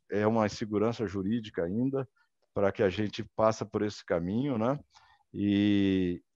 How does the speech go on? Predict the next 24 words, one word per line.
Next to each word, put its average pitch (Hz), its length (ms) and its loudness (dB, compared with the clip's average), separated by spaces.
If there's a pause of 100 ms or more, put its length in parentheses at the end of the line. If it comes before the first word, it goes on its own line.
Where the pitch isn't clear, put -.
(220)
inclusive, 117 600 -2
sobre 120 640 4
a 104 100 2
preocupação 113 720 2
de 107 180 -2
não 110 160 2
ter 113 200 2
um 113 80 2
problema 101 720 0 (120)
de 104 140 -4
reputação, 107 840 0 (500)
da, 107 360 2 (320)
pra 104 140 4
resolver 110 340 4
essa 110 200 -2
questão 110 480 -2
de 104 560 -4 (160)
como 139 200 6
atender 110 600 6
a, 98 300 2
a 98 60 4
N 101 160 0
D 98 160 0
C 127 420 -2